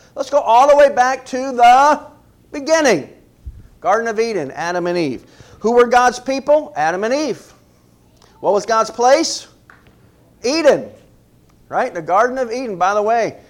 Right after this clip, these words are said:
really interesting, um, word, Eden. Um, it literally speaks of the, a place, a moment in time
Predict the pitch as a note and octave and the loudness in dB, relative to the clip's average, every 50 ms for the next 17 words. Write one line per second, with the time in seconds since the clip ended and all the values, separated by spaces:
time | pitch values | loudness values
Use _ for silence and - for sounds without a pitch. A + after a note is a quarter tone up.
0 | _ _ _ _ - B2 B2 D3 F3+ F#3+ G3 G3 - F#3 G3 G3+ G3+ - G3+ G3 | _ _ _ _ -18 -12 -8 -6 -4 -4 -4 -4 -4 -6 -8 -10 -10 -10 -14 -12
1 | - - G3+ G3 F3+ - - - _ _ _ _ - D3 D3+ C#3+ C#3 C3+ B2+ A#2+ | -8 -8 -6 -6 -8 -10 -14 -20 _ _ _ _ -8 -4 -4 -2 -2 -4 -6 -10
2 | A#2+ A#2 A#2+ - _ _ _ - C#3 E3 G#3 A3 G#3 F#3 D3 B2+ A#2+ - D3+ C#3 | -12 -16 -20 -20 _ _ _ -10 -4 0 0 2 2 0 -2 -4 -8 -10 -12 -10
3 | C3+ A#2 G#2+ F#2 F2+ G2 G#2 _ _ _ _ _ _ _ _ _ _ _ _ _ | -10 -10 -12 -14 -16 -20 -20 _ _ _ _ _ _ _ _ _ _ _ _ _
4 | _ _ _ _ - B2+ B2+ B2+ A#2+ A#2+ A#2 A#2 A2 G#2 G#2 _ _ _ _ _ | _ _ _ _ -14 -12 -10 -10 -10 -12 -14 -16 -18 -20 -20 _ _ _ _ _
5 | _ _ _ _ _ _ _ _ _ _ _ _ _ _ _ _ - - C3+ C#3 | _ _ _ _ _ _ _ _ _ _ _ _ _ _ _ _ -20 -16 -14 -12
6 | C#3 C3+ C#3+ D#3+ E3+ F#3 F3 E3+ D3+ - - - - F3+ F#3 E3+ - D3+ C#3 B2+ | -10 -6 -4 -4 -4 -4 -4 -6 -8 -10 -12 -10 -8 -8 -8 -8 -8 -10 -10 -8
7 | A2+ B2 A#2+ - - B2 - _ _ _ _ _ _ _ _ _ _ _ _ _ | -10 -12 -14 -16 -18 -20 -20 _ _ _ _ _ _ _ _ _ _ _ _ _
8 | _ _ B2+ B2+ - - - - E3+ F3 F#3 G3 G3+ - - - C3+ _ _ _ | _ _ -20 -18 -18 -18 -12 -6 -4 -4 -4 -4 -6 -8 -12 -16 -18 _ _ _
9 | _ _ _ _ - B2+ A#2+ A#2+ B2 D3 E3 F#3+ G3+ G#3+ - G3 G3+ G3+ F#3+ - | _ _ _ _ -18 -16 -14 -10 -6 -6 -6 -4 -6 -8 -8 -8 -10 -12 -12 -12
10 | F3+ E3 D#3 D3+ D#3 E3 F3 F3+ F3 | -12 -10 -10 -10 -10 -12 -14 -16 -20